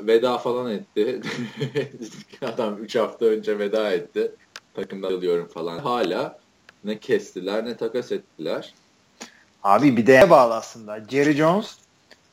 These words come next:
Speaker 2: e, ne istiyor milletten? Vermiyor, takas etmiyor.
Speaker 1: Yani çok çok ilginç geliyor bana, bana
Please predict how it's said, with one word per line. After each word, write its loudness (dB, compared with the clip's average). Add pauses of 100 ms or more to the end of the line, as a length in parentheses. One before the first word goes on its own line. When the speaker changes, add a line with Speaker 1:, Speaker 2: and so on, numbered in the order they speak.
(100)
Speaker 2:
e, -4 (1040)
ne 4
istiyor 0
milletten? -4 (440)
Vermiyor, 8
takas 6
etmiyor. 0 (1400)
Speaker 1:
Yani -12 (180)
çok -6
çok -2
ilginç -8
geliyor 0
bana, -6 (100)
bana -10